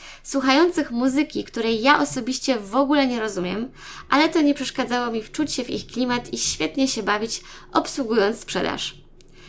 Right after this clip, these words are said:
Doskonale pamiętam emocje, które nam towarzyszyły w czasie drogi powrotnej z tego festiwalu.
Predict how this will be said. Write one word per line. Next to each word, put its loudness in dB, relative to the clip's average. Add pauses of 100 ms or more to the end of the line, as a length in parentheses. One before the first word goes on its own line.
(200)
Doskonale 2
pamiętam 0
emocje, 2
które -4
nam -4
towarzyszyły -4
w -10
czasie -2
drogi -4
powrotnej -6
z -8
tego -4
festiwalu. -6